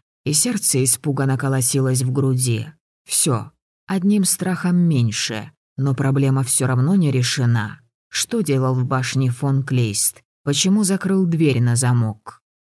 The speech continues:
Разгадка ждала его на самом верху, там, где слышался шорох крыльев растревоженных летучих мышей. Сева поудобнее перехватил автомат и шагнул к щербатой лестнице. Наверное, было бы лучше погасить фонарик,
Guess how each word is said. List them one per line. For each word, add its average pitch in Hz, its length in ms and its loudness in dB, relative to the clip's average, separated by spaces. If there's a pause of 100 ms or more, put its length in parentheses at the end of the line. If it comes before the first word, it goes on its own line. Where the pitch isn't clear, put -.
(240)
Разгадка 156 680 -4
ждала 139 360 -2
его 135 220 0
на 135 100 0
самом 135 420 0
верху, 123 560 -4 (240)
там, 143 220 0
где 147 180 0
слышался 147 640 0
шорох 143 380 -2
крыльев 147 440 0
растревоженных 131 840 0
летучих 135 580 -2
мышей. 123 640 -2 (220)
Сева 165 420 -2
поудобнее 165 680 0
перехватил 135 720 -2
автомат 123 720 -2 (200)
и 135 60 -4
шагнул 143 480 -2
к - 60 -8
щербатой 127 640 0
лестнице. 113 920 -2 (280)
Наверное, 156 580 0
было 151 240 0
бы 147 100 0
лучше 151 380 0
погасить 151 580 -2
фонарик, 117 640 -2